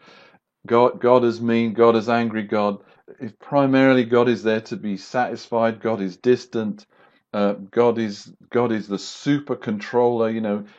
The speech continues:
his sovereignty is so much, uh, seen as control of everything and everybody and every heart, then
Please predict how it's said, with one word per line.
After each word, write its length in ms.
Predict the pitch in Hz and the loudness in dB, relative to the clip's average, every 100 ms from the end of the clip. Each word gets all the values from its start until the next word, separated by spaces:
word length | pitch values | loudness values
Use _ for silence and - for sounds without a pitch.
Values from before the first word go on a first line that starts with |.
| _ | _
his 80 | 110 | -20
sovereignty 840 | - 135 131 123 117 - 113 107 107 | -4 0 2 0 -8 -6 -6 -6 -8
is 260 | 107 98 | -10 -12
so 760 | - - - 127 131 131 123 110 | -14 -20 -14 -4 0 0 -2 -4
much, 480 | 110 123 - - - - - - | -2 -2 -4 -14 -20 -20 -20 -8
uh, 320 | 113 110 107 | -2 -2 -4
seen 440 | 101 - 131 123 | -4 2 2 4
as 260 | 113 104 107 - | 0 -4 -10 -16
control 480 | - 104 - 120 113 | -12 -10 -2 0 2
of 120 | 101 | 2
everything 720 | 113 123 120 117 123 113 110 | 2 2 0 -4 -4 -4 -6
and 160 | 101 101 | -6 -6
everybody 640 | 90 117 113 98 110 110 | -4 -4 -4 2 2 2
and 120 | 101 110 | 0 -2
every 320 | 107 101 98 | -4 -4 -6
heart, 440 | 85 104 101 - _ _ - | -4 0 0 -2 _ _ -18
then 420 | 98 110 123 123 | -4 0 2 0